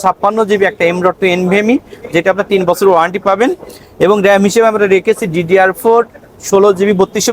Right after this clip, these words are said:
মেগাহার্টজের প্রোডাক্ট লাইফ টাইম এর আট জিবি একটা র্যাম। এটা কিন-, কিন্তু আপনারা দেখতে পাচ্ছেন নিউ ফোর্জা ব্র্যান্ডের একটা র্যাম। এখানে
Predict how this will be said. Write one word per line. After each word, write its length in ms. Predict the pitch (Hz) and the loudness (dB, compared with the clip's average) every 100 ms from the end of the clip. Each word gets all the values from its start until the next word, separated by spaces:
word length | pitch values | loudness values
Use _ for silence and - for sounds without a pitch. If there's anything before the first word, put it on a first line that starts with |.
| 220 | -2
মেগাহার্টজের 460 | 202 202 196 220 180 | 0 0 0 -2 -2
প্রোডাক্ট 280 | 165 185 196 190 | -2 -2 0 -2
লাইফ 120 | 190 - | -2 -2
টাইম 420 | 190 214 - 196 196 | 0 0 -4 -4 -2
এর 80 | 247 - - - - - - - | -2 -6 -20 -20 -20 -20 -6 0
আট 100 | 190 180 | 0 0
জিবি 140 | 196 190 | -2 -2
একটা 140 | - 160 | 0 0
র্যাম। 160 | 151 208 320 175 | 0 0 -2 -4
এটা 120 | 175 185 | -2 -2
কিন-, 260 | 202 208 - 214 | -4 -4 -6 -4
কিন্তু 220 | 208 226 185 | 0 2 2
আপনারা 180 | 175 180 | 0 -2
দেখতে 180 | 180 208 | -2 -2
পাচ্ছেন 200 | 196 202 196 | -2 0 0
নিউ 100 | 226 | 0
ফোর্জা 240 | 226 185 185 | 0 0 -2
ব্র্যান্ডের 260 | 170 165 170 | -2 -2 -2
একটা 160 | 175 175 - - - - - - - - | -2 -4 -4 -16 -20 -20 -20 -20 -16 -2
র্যাম। 160 | 147 101 87 - - - - - - - - - - - - - - - 160 | -2 -2 -10 -20 -20 -20 -20 -20 -20 -20 -20 -20 -20 -20 -20 -20 -20 -6 -4
এখানে 180 | 208 | -2